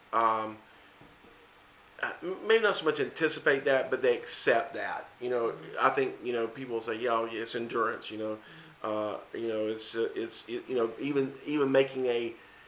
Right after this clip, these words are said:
Speaker 1: positive confession to some degree, I think maybe some people might see that a little bit differently or whatever, but they, but they would agree that positive confession is a big thing.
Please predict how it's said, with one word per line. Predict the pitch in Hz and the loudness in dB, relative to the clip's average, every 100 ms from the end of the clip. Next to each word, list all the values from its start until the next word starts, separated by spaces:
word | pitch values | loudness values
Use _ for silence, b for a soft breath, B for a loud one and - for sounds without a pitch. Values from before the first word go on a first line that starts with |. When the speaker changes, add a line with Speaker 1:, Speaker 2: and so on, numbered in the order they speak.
| B B B - - - - | B B B -20 -20 -20 -6
Speaker 1:
positive | - 151 156 151 131 - | 6 10 12 10 2 0
confession | 131 117 135 135 135 113 | -2 4 8 8 6 -2
to | 110 | -2
some | 123 117 | 0 0
degree, | 117 113 117 117 | 0 -2 0 0
I | |
think | 123 120 | 0 0
maybe | 120 117 | -2 -2
some | 113 123 | -2 -2
people | 120 120 113 | -2 -4 -2
might | 117 113 - - b b b | -2 -2 -4 -10 b b b
see | - - 131 | -10 -4 4
that | 123 | 4
a | 120 | 4
little | 117 | 2
bit | 113 - 117 | 0 -2 -2
differently | 117 117 78 113 | -2 -2 -2 0
or | 110 | 0
whatever, | 113 117 117 113 | 2 2 2 2
but | 113 107 | 0 2
they, | 120 117 107 131 | 2 2 -2 -2
but | 123 | 2
they | 123 | 2
would | 117 117 - - - - | 2 -4 -6 -20 -16 -2
agree | 113 117 135 127 | 0 4 4 6
that | 113 - | 2 2
positive | 120 120 117 113 | 6 6 4 -4
confession | 113 113 117 113 117 | -6 -4 0 0 -4
is | 107 110 | -8 -8
a | |
big | - 110 - | -8 -8 -8
thing. | 110 | -8